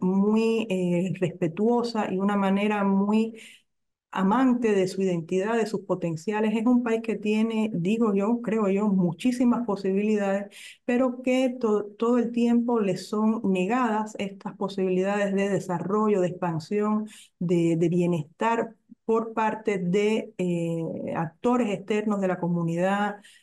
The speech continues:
eh, internacional y además también, ah, participan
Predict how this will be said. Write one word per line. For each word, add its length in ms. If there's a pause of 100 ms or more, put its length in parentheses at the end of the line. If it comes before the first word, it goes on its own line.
(180)
eh, 520
internacional 880
y 80
además 480
también, 640
ah, 760
participan 1120